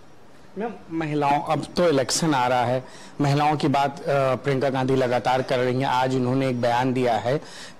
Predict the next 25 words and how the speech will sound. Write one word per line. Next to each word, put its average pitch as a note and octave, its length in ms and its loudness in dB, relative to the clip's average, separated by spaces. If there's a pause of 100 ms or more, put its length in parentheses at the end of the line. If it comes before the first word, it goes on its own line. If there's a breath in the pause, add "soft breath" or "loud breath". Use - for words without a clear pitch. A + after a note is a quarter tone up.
कि G3 320 2
अ-, C3 60 2 (200)
अगर C3+ 220 2
उनकी D3 300 2
सरकार C#3 480 0
आई C3+ 140 2
तो E3+ 120 2
महिलाओं C3 400 2
को E3+ 160 2 (440 loud breath)
तीन G3 220 4
cylinder D3+ 440 2
मुफ्त C#3 340 0
देंगी। A#2 320 2
इससे C#3 240 0
पहले E3+ 260 0
उनका F#3 220 2
एक F3+ 300 2
बयान D#3+ 340 4
था E3 300 0 (300 loud breath)
कि E3+ 120 0 (140)
अगर D3+ 260 2
उनकी D#3 300 0
सरकार D3 440 0
आई D3+ 140 2
तो E3 340 0